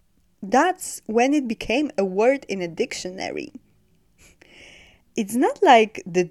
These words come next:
jokes didn't land, they just didn't have a punchline,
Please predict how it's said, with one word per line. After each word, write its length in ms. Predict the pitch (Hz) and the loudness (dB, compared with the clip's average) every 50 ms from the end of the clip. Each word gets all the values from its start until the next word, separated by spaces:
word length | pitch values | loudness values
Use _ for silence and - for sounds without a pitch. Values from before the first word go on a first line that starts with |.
| _ | _
jokes 500 | - - 202 185 185 190 226 208 220 196 | 0 4 8 8 8 8 6 4 -2 -10
didn't 500 | 190 196 180 170 175 180 180 180 175 - | -8 -8 -6 -2 0 0 0 -2 -4 -4
land, 680 | - 175 180 196 226 247 226 175 160 170 196 214 254 262 - _ _ _ _ _ _ _ _ _ - | -2 -2 0 0 0 -2 -2 -4 -4 -6 -8 -8 -10 -10 -12 _ _ _ _ _ _ _ _ _ -2
they 200 | 190 214 226 233 | 2 4 4 4
just 260 | 202 226 233 208 196 | 2 -2 -6 -4 -2
didn't 280 | 208 262 330 359 349 320 | -2 0 0 0 0 -2
have 300 | - - 254 233 233 220 | -2 -2 0 0 0 0
a 60 | 202 | -2
punchline, 840 | - - - 226 269 320 311 - - 208 185 165 - 202 240 269 | -6 -6 -6 -4 -2 -2 -2 -4 -2 0 0 0 0 -2 -4 -4